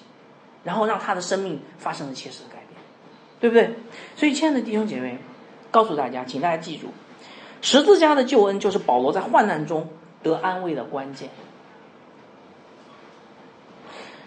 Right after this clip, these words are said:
我们今天要怎么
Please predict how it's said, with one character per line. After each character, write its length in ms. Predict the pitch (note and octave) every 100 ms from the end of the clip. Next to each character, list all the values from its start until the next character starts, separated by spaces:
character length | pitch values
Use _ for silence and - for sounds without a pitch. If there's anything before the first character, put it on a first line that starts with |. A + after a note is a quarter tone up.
| - - - - - - - - -
我 180 | G3+ F#3
们 200 | G3+ A#3+
今 200 | C4 C4
天 340 | A#3+ A#3+ A#3+
要 380 | B3 G3+ D3 C3 - - - -
怎 240 | E3+ C#3
么 160 | C3+